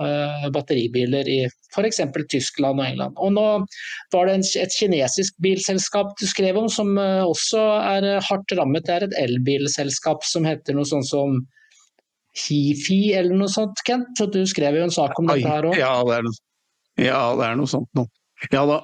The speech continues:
Speaker 2: eh, det er jo, eh, det dukker jo opp nye elbilmerker, særlig i Kina, hele tiden, eh, og, og de kommer jo i, i, i trøbbel hele tiden, fordi igjen, dette er jo basert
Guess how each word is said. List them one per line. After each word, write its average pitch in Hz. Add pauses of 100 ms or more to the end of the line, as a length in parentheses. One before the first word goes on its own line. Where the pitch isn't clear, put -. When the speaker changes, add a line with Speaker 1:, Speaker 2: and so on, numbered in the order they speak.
(100)
Speaker 2:
eh, 135
det 135
er 113
jo, 135 (260)
eh, 123 (140)
det 127
dukker 135
jo 127
opp 120
nye 123
elbilmerker, 120
særlig 113
i 143
Kina, 135
hele 131
tiden, 131 (100)
eh, 120
og, 117 (100)
og 117 (120)
de 147
kommer 127
jo 127
i, 123 (100)
i, 120
i 110
trøbbel 104
hele -
tiden, 135
fordi 127 (480)
igjen, 131
dette 143
er 131
jo 120
basert -